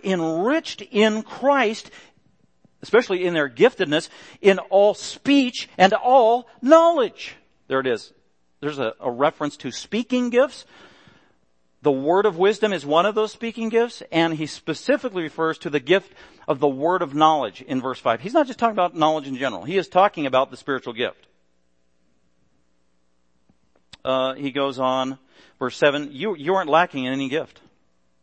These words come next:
Man, you, you got all the spiritual gifts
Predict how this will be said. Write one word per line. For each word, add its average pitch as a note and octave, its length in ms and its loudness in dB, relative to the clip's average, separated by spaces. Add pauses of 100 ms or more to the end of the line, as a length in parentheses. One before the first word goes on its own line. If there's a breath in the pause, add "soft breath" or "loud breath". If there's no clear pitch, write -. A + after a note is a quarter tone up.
(1200)
Man, C3+ 160 -2
you, C#3+ 80 -10
you C#3 240 -14
got A#2+ 260 -2
all C3+ 240 -6
the B2 80 -14
spiritual C#3 360 -8
gifts D#3+ 260 -10